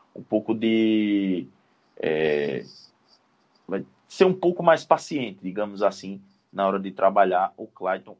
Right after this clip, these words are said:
para as partidas. É, mas, Pedro,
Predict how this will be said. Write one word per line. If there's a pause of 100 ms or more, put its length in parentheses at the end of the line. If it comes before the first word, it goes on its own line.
(120)
para
as
partidas. (480)
É, (280)
mas, (380)
Pedro,